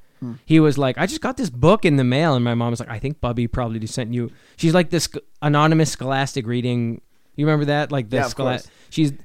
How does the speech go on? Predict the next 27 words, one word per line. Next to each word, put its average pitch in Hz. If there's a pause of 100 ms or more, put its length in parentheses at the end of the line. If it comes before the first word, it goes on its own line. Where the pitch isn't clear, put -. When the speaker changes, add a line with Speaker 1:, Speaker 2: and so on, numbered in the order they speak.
Speaker 1:
You 127
got 139
the 139
little 135
circulars. 135
Speaker 2:
Yeah. 151
Speaker 1:
And 135
you, 127
like, 117
circled 120
the 120
book, 117
you, 127
and 127
then 123
you 120
went 123
to 117
the 113
book 117
fair. 127
And 143
Speaker 2:
Yeah, 160
yeah, 139
yeah. 131
And 123
Speaker 1:
that, 127